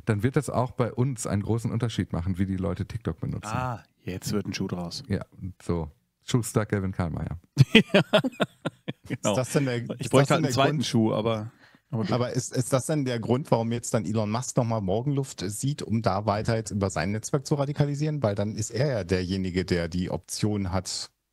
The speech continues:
Speaker 3: die entsprechenden Inhalte zu teilen.
Speaker 1: Ihm ist halt bislang weitestgehend egal gewesen, was außerhalb der U S A passiert.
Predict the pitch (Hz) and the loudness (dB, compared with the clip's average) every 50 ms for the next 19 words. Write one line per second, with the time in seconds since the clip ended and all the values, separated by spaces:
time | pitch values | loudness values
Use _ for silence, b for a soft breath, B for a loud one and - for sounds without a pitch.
0 | _ _ _ _ _ _ _ _ _ _ _ _ _ - - 101 - - 98 90 | _ _ _ _ _ _ _ _ _ _ _ _ _ -2 -2 -2 0 -2 -2 -2
1 | 90 - - 87 87 82 80 78 80 78 - - 82 - 85 78 76 78 76 - | 0 -2 -2 -2 -2 -2 -2 -4 -4 -6 -6 -8 -4 -4 -4 -2 -2 -4 -6 -10
2 | _ _ _ _ _ _ _ _ _ _ - 123 117 139 127 131 - - 139 127 | _ _ _ _ _ _ _ _ _ _ -2 -2 0 0 -2 -2 0 0 0 0
3 | 127 120 - - 117 - - - 110 104 117 131 139 127 - - - 104 110 104 | 0 -2 -2 -4 -4 -2 0 0 0 0 0 -2 -4 -4 -6 -8 -2 0 2 2
4 | 107 113 - 113 - - - - 113 101 82 92 - 92 95 113 110 107 92 95 | 2 0 -2 -4 -6 -2 -2 -2 0 0 -2 -2 0 0 0 0 -2 -2 -2 -2
5 | 92 85 101 95 90 - - 87 95 98 - - 98 90 90 - 85 53 82 85 | 0 0 0 0 -2 -2 -2 -2 -2 0 0 -2 -2 -2 -2 -4 -4 -4 -4 -6
6 | 85 - - 87 - - 78 - - 78 76 85 - - | -6 -4 -6 -6 -4 -6 -8 -6 -8 -8 -8 -8 -10 -14